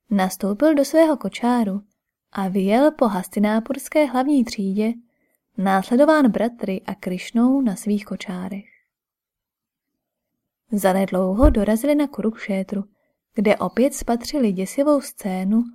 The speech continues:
osmnáctidenní války. Pole bylo poseto troskami zbraní a kočárů. Všude ležely lebky bílé jako lastury a hromady zvířecích kostí.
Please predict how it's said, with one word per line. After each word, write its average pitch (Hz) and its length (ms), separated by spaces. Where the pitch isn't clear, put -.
osmnáctidenní 196 960
války. 190 540
Pole 190 320
bylo 294 240
poseto 226 480
troskami 269 600
zbraní 214 540
a 214 60
kočárů. 202 680
Všude 214 340
ležely 226 420
lebky 214 400
bílé 202 360
jako 277 240
lastury 233 580
a 196 60
hromady 196 520
zvířecích 190 600
kostí. 196 560